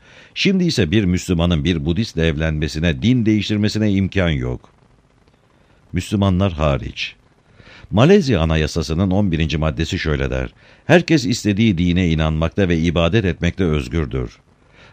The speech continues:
Fakat bin dokuz yüz doksan dokuzda Yüksek Mahkeme bu maddedeki herkes kelimesinin anlamını değiştirdi.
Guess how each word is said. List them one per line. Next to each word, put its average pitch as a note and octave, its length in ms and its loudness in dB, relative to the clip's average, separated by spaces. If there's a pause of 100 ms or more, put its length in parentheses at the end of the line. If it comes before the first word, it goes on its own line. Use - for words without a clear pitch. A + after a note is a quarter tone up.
Fakat B2 320 0
bin F#2 160 2
dokuz F2 220 -2
yüz E2+ 80 -4
doksan D#2 360 -2
dokuzda D2+ 280 -2
Yüksek D2+ 380 -2
Mahkeme D#2 460 -2
bu G#2+ 100 0
maddedeki D#2 640 -2
herkes G#2 400 -2
kelimesinin E2 480 -2
anlamını D#2+ 500 0
değiştirdi. C2+ 720 -4